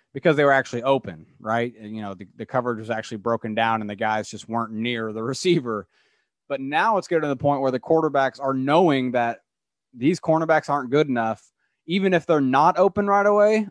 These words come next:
I'm gonna throw it. And that's what you saw, uh, with Tennessee. And, you know, it didn't, it didn't always work out. Uh, you know, they actually held them to a field goal because of a quick pass and a breakup by Fenton. But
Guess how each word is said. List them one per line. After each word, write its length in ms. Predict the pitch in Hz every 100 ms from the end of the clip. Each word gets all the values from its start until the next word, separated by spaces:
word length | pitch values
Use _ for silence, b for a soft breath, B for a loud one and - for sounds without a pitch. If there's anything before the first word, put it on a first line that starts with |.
| _
I'm 160 | 151 254
gonna 160 | 214 143
throw 300 | 151 170 127
it. 80 |
And 80 | 104
that's 180 | 139 -
what 100 | 196
you 60 | 151
saw, 300 | 165 151 147 -
uh, 160 | 135 123
with 140 | 120 -
Tennessee. 680 | 151 135 - 151 135 110 - _ _ _ _ 131
And, 100 | 135
you 60 |
know, 160 | 139 131
it 80 | 139
didn't, 200 | 180 147 -
it 120 | 151
didn't 180 | 151 135
always 340 | 123 202 156
work 240 | 113 107 -
out. 240 | 107 120
Uh, 180 | 123 107
you 120 | 107 117
know, 140 | 110
they 80 | 113
actually 240 | 127 127
held 140 | 127 127
them 80 |
to 80 | 117
a 60 | 110
field 240 | 127 139
goal 120 | 120
because 360 | 113 110 120 113
of 100 | 107
a 40 |
quick 280 | 107 - 117
pass 340 | - 110 113 -
and 100 | 104
a 40 |
breakup 380 | 98 107 101 104
by 140 | 98
Fenton. 380 | - 107 107 110
But 220 | 104 104